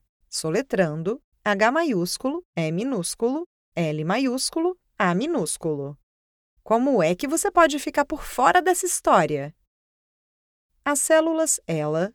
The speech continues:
se tornaram conhecidas pela ciência em mil novecentos e cinquenta e um, quando foram retiradas do corpo de uma mulher estadunidense descendente de africanos. Essa mulher se chamava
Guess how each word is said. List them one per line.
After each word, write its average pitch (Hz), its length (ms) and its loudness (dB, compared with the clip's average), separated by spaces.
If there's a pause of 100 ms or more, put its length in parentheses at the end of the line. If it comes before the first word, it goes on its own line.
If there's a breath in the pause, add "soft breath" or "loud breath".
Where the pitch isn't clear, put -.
(140)
se - 160 -4
tornaram 170 420 -2
conhecidas 160 600 -6
pela 147 180 -6
ciência 175 560 -2
em 196 100 -2
mil 277 220 -2
novecentos 240 600 -2
e 196 60 -4
cinquenta 240 480 -4
e 359 40 4
um, 160 260 -4 (260)
quando 165 220 -2
foram 220 260 2
retiradas 156 680 -2
do 190 100 -2
corpo 285 400 0
de 294 60 -4
uma 302 120 0
mulher 196 380 -4
estadunidense 262 1000 -2
descendente 240 600 -2
de 185 80 0
africanos. 147 920 -4 (560)
Essa 170 240 -2
mulher 214 400 0
se - 140 -4
chamava 180 680 -4